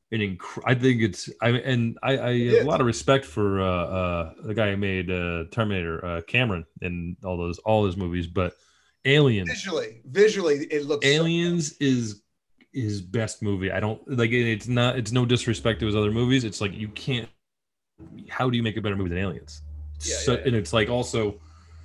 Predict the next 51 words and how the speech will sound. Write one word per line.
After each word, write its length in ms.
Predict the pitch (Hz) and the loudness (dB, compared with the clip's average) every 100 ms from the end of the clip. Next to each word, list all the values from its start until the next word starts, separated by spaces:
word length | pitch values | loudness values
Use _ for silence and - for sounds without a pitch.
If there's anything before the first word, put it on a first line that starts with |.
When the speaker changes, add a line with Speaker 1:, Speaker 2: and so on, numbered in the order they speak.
| - | -6
Speaker 1:
as 160 | 127 127 | -2 0
far 160 | 131 107 | 2 0
as 240 | - - _ - | 0 -14 _ 2
sequels 380 | 165 131 107 92 | 2 4 0 0
are 80 | |
concerned, 420 | - 82 - 87 82 | -4 -8 -6 -4 2
how 140 | 107 | 4
do 60 | 98 | 4
you 80 | |
sequel 480 | 92 - 101 95 95 | 0 -2 -6 -4 -6
Alien? 500 | 107 90 - - - - - - - - - | -4 -6 -10 -14 -12 -10 -8 -6 -6 -8 -6
Speaker 2:
Yeah. 200 | - 82 - _ _ - | -6 -6 -8 _ _ -20
Speaker 1:
You 80 | - | -4
Speaker 2:
And 80 | 214 | 2
Speaker 1:
put 60 | - | 4
Speaker 2:
it 20 | |
Speaker 1:
it 40 | |
Speaker 2:
had 140 | 110 147 | 4 2
Speaker 1:
out. 60 | - 190 185 | 0 -6 -4
Speaker 2:
a 40 | 175 | 0
badass 280 | 165 143 135 | 0 0 -2
video 340 | 180 170 151 | -2 2 2
game, 300 | 135 127 123 | 0 -6 -6
man. 180 | 131 135 | -10 -8
That 180 | 131 127 | -10 -12
stand-up 580 | - 160 160 165 165 - | -8 -6 -2 -2 -4 -4
Alien 420 | 160 165 165 160 143 | 0 0 0 -4 -4
video 360 | 165 170 165 | -4 2 2
game 340 | 160 165 170 151 | 2 -2 -2 -4
with 140 | 139 | -6
the 60 | 123 | -6
gun 440 | 120 147 160 165 131 | -2 0 0 -4 -8
and 140 | 131 | -12
you 100 | 123 123 | -12 -12
cock 360 | - 156 165 175 | -12 -10 -8 -8
it. 160 | 156 | -8
You 100 | 156 151 | -4 -4
ever, 160 | 147 | -4
you 340 | 147 - 123 160 | -10 -10 -6 -6
ever 160 | 160 | -6
played 220 | - 175 160 | -6 2 6
Speaker 1:
Oh, 160 | 190 | 8
Speaker 2:
that? 60 | 127 | 8
Speaker 1:
in 120 | 120 | 6
the 140 | 120 117 | 2 4
arcades? 840 | 120 117 131 156 208 - - - | 4 6 6 6 4 -2 -12 -10
Speaker 2:
In 80 | 175 | -6
the 100 | 165 | -2
arcades. 300 | - 466 480 494 508 480 - _ _ _ - | 4 6 4 0 -6 -10 -14 _ _ _ 0
Speaker 1:
Yeah. 160 | 220 | 4
Speaker 2:
Yeah, 80 | 190 | 6